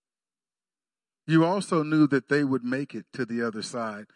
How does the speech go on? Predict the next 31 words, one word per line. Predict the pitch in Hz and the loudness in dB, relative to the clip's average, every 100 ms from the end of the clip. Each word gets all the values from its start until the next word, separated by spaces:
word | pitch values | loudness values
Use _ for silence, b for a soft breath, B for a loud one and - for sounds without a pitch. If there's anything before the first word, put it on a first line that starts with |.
| b b - | b b -4
no | 135 135 | -2 0
matter | 135 139 123 | -2 -2 -4
the | 107 107 | -4 -6
resistance. | 98 92 98 - - _ - - _ _ _ _ _ _ _ _ _ _ - | -6 -10 -14 -16 -20 _ -20 -20 _ _ _ _ _ _ _ _ _ _ -16
And | 117 | -6
so, | 143 139 | -2 -2
Father, | 170 165 156 | 0 0 2
I | 156 | 0
pray | - 156 | 0 0
that | 143 - | 0 -2
you | 151 | 0
would | 143 135 | 2 2
encourage | 127 160 156 135 | -2 -4 -2 -2
us | 127 - | -6 -6
all | 123 117 | -4 -4
that | 110 107 | -4 -8
way, | 110 104 | -6 -8
Lord. | 98 101 104 101 _ _ _ _ _ _ _ _ _ _ | -8 -14 -20 -20 _ _ _ _ _ _ _ _ _ _
That | 151 139 | -2 2
we're | 156 196 | 2 2
not | 175 165 156 147 - - _ | 2 0 0 -2 -8 -20 _
swayed | - 170 170 147 120 113 104 104 _ _ _ _ _ _ _ _ _ | -12 -2 0 0 -2 -6 -10 -16 _ _ _ _ _ _ _ _ _
by | 147 135 131 127 | 0 2 2 0
the | 131 | -4
circumstances | 120 151 143 131 - 131 107 110 | -2 -2 -2 -6 -6 -8 -8 -8
of | 110 | -6
life. | 117 113 98 | -4 -4 -2
We're | 156 | 0
not | 190 170 139 | 2 -2 -4
swayed | - 160 160 156 139 123 127 b b b - | -4 -2 2 2 0 -4 -10 b b b -2
by | 139 135 131 123 | 0 2 0 -2